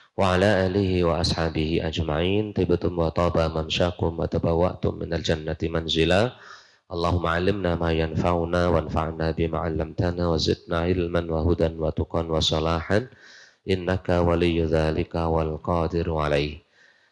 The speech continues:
Ikhwan akhwat, ahibah yang dimuliakan Allah Ta'ala, Alhamdulillah pada pagi ini Allah bisa kembali, Allah pertemukan kita kembali dengan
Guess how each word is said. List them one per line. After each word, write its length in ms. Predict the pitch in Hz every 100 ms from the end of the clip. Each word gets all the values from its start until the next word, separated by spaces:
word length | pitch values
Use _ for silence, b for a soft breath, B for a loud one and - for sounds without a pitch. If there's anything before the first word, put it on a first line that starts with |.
| b b _
Ikhwan 320 | - 87 104
akhwat, 800 | 104 95 98 95 98 110 110 -
ahibah 480 | - 95 87 95 95
yang 320 | 95 87 82
dimuliakan 480 | 82 80 80 - 85
Allah 320 | 80 82 80
Ta'ala, 480 | - 78 76 80 87
Alhamdulillah 880 | 82 78 82 82 80 80 87 95 80
pada 340 | 85 82 82 80 80 80 80 87 _ _ _ _ _ _
pagi 640 | - 82 78 85 87 87 87
ini 240 | 87 95
Allah 400 | 87 85 85 85
bisa 320 | 98 92 85
kembali, 720 | - 80 82 80 85 82 82 82 - _ _ _ b b b b b -
Allah 240 | 80 82
pertemukan 640 | 82 - 87 82 82 - 85 82
kita 240 | 82 82
kembali 560 | 85 80 80 87 87 82
dengan 320 | 80 80